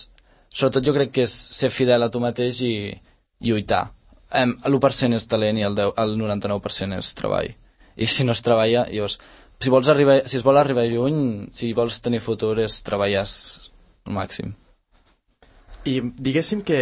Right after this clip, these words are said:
Speaker 2: clar, un fer de director i sobretot aquestes edats deu ser bastant espectacular o les experiències que pots treure. Quina és per tu l'experiència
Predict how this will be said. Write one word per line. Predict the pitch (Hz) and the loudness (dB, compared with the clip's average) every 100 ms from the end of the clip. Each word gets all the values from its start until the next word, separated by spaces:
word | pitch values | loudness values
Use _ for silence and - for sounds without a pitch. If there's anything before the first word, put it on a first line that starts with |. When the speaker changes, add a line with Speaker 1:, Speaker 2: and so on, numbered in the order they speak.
| 117 107 - | 2 -2 -2
Speaker 2:
clar, | 123 - - _ - - - | -2 -4 -20 _ -20 -20 -6
un | 127 123 117 107 104 - | -4 -2 -4 -6 -12 -8
fer | - 123 | -4 0
de | 131 | 0
director | 131 120 - 123 | 0 -2 0 -2
i | 117 | 0
sobretot | 120 123 | 0 0
aquestes | 131 131 120 113 | -2 -2 -2 2
edats | 110 131 139 117 | 2 2 0 -2
deu | 117 | -2
ser | - 139 | 0 0
bastant | 117 - 117 117 123 - | -2 0 2 2 0 -4
espectacular | 110 120 113 113 117 117 139 | -4 -4 -2 -2 2 2 2
o | |
les | 123 107 | 0 -2
experiències | 110 117 113 123 | -4 -4 -4 -4
que | - 120 | -4 -4
pots | 113 - | -6 -2
treure. | 117 98 101 - - - - _ | -2 -2 -8 -16 -20 -20 -20 _
Quina | 165 190 | 0 0
és | - | 0
per | - - | -2 0
tu | 170 | -2
l'experiència | 151 - 127 135 151 - 196 | 0 0 0 0 -2 -4 -6